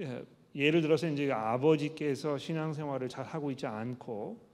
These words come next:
어머니께서 이제 신앙생활을 열심히 하려고 하는 그런, 아, 상황일 경우를 생각해 보십시오. 아, 특히 아들들인 경우에, 아, 티네이저 역할, 그, 그 삶의 이, 예, 그 기간을 보내면서,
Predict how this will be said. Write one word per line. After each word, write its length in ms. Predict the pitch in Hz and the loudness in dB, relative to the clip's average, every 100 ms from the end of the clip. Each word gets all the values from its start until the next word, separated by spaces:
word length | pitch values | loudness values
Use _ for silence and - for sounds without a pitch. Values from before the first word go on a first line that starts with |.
| _ _ _ | _ _ _
어머니께서 840 | 107 135 135 147 147 147 143 131 | -6 -4 0 2 0 -2 -6 -6
이제 120 | 135 131 | -6 -6
신앙생활을 840 | 147 139 139 139 131 123 131 123 | -4 -4 -4 -6 -4 -4 -4 -4
열심히 360 | 123 123 - 127 | -4 -4 -4 -6
하려고 300 | 139 127 123 | -6 -6 -8
하는 160 | 123 | -8
그런, 320 | 120 123 120 120 - - - | -8 -8 -10 -14 -20 -20 -20
아, 180 | 104 107 | -16 -16
상황일 500 | - 180 160 156 135 | -12 -4 -2 0 -2
경우를 240 | 131 127 117 | -4 -8 -6
생각해 300 | 165 147 135 | -6 -4 -4
보십시오. 500 | 120 - - 107 175 - _ _ _ _ _ _ _ _ - | -6 -12 -16 -14 -14 -18 _ _ _ _ _ _ _ _ -10
아, 100 | 113 | -8
특히 240 | 170 151 | -6 -2
아들들인 800 | 123 110 117 135 170 170 160 165 | 2 4 4 6 6 4 0 0
경우에, 560 | 156 143 123 147 156 104 - - _ _ _ - | 0 0 -2 -4 -6 -10 -16 -20 _ _ _ -14
아, 200 | 104 104 - | -10 -10 -8
티네이저 720 | - 196 202 170 156 160 151 | 0 0 2 0 0 0 0
역할, 680 | 135 - 147 156 135 135 139 | 0 -2 -6 -6 -6 -8 -10
그, 220 | - 123 - - | -6 -8 -8 -12
그 240 | 139 131 | -6 -6
삶의 580 | 135 - 160 156 156 143 | -6 -4 -2 0 0 0
이, 220 | 131 131 131 - - 170 | -2 -4 -8 -18 -20 -12
예, 160 | 127 120 | -10 -10
그 340 | - 123 120 117 | -6 -4 -4 -4
기간을 360 | 139 139 143 | -2 0 0
보내면서, 680 | 143 131 131 123 127 139 151 | -2 -2 0 0 -2 -4 -6